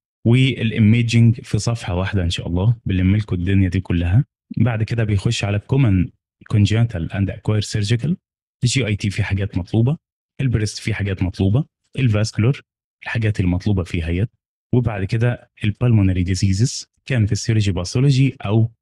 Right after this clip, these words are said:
الجزئية بتاعت السيرجري بتاعها ككارديو ثوراسيك يعني، وأدي الجزئية بتاعت المسالك، التروما والأورثوبيدكس، ديزيز للسكن والهيد أند نيك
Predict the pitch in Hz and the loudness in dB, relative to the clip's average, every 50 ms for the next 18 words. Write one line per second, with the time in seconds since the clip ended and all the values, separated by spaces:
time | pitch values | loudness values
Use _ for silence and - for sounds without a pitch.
0 | _ _ - - 104 101 95 - 104 107 104 - - 95 92 - - - 104 92 | _ _ -6 -2 0 0 0 0 -2 -4 -4 -4 -6 -6 -6 -6 -6 -4 -4 -2
1 | 87 90 85 87 - - 98 98 107 104 135 175 - _ _ _ _ _ _ _ | -2 -2 -4 -4 -6 -8 -6 -4 -2 0 0 0 -2 _ _ _ _ _ _ _
2 | _ - 101 - - 110 107 101 98 87 - - 98 104 - - - - 98 87 | _ -8 -8 -6 -4 -6 -4 -4 -4 -4 -4 -2 -4 -2 -2 -4 -6 -6 -4 0
3 | 95 127 165 185 - _ _ _ _ _ _ - - - 135 131 123 110 - 117 | 2 2 2 2 -2 _ _ _ _ _ _ -4 -4 -2 -2 -2 -2 0 0 0
4 | 110 98 110 107 104 98 - 101 98 - 95 87 85 87 - - 95 104 123 - | 0 0 0 -2 -4 -4 -4 -4 -4 -2 -2 0 0 -2 -2 -4 -4 -4 -4 -4
5 | _ _ _ _ _ _ - - 127 - - 120 131 135 123 104 95 92 - - | _ _ _ _ _ _ -10 -10 -6 -4 0 2 2 2 2 2 0 -2 -4 -6
6 | - - - 92 92 90 104 127 - - - - _ _ _ _ _ _ _ _ | -6 -4 -4 -4 -2 -2 -2 -2 -4 -8 -16 -18 _ _ _ _ _ _ _ _
7 | - 110 104 101 120 131 113 101 98 92 90 - - - 117 120 117 104 95 90 | -2 -2 0 2 2 2 2 0 0 0 -2 -2 -4 0 2 4 4 4 4 2
8 | 98 107 104 95 90 90 113 - | 2 2 2 0 0 0 0 -2